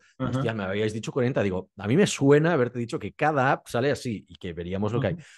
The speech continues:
Speaker 2: Pero bueno, asumo yo el fallo, entonces ahí como que quedamos bastante mal de decir, "Hostia, me habías dicho un precio, me has lanzado el otro", y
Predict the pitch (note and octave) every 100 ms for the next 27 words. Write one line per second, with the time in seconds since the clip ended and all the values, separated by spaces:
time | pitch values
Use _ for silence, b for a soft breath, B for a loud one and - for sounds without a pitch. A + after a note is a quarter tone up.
0 | B _ _ _ _ _ - B2 A#2+ A2
1 | A#2+ G#2 D#2+ G2 - G#2+ G#2+ G#2 G#2+ A2
2 | G#2+ G#2+ G#2 A2+ G2 F#2+ F#2 G2+ G#2+ G#2
3 | G2 - G2 G#2 G2+ A#2 A#2 A2 G2+ G#2+
4 | B2+ G#2+ F#2+ G2+ - G#2 F#2 F#2+ G2 G#2+
5 | G2 G#2 G2 A2 G#2 G2 G2+ G2+ G#2+ B2+
6 | B2+ B2+ B2+ B2 G#2 F#2+